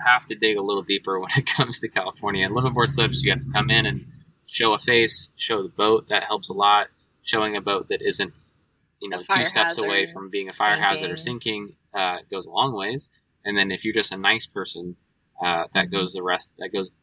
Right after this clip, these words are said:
Speaker 1: you know, the next mile.
Speaker 2: Good
Speaker 1: So
Speaker 2: intentioned people tend to be favored.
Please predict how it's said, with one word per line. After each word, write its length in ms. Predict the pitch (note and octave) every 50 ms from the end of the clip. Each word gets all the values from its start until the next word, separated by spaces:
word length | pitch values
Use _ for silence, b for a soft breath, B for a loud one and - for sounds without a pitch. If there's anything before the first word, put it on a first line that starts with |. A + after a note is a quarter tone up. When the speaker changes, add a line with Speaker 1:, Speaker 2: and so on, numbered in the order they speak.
| _ -
Speaker 1:
you 140 | F#2+ F2+ E2+
know, 60 | F2 F2+
the 60 | F#2+
next 260 | G2 F#2+ - - -
mile. 340 | F#2+ E2+ D#2 C#2 B1 - - - -
Speaker 2:
Good 140 | C4+ C4+ B3+
Speaker 1:
So 60 | C#4+ C#4
Speaker 2:
intentioned 580 | C4+ - B3+ A#3+ A3 A3 - G#3+ G3+ G3 G3 -
people 580 | - F#3+ F#3 - F3 E3+ E3 D#3+ D3+ - - -
tend 280 | - - F#3+ F3 F#3 F#3+
to 80 | F3+ E3
be 140 | D#3 D#3
favored. 480 | - - E3 - - - A#2 A2 -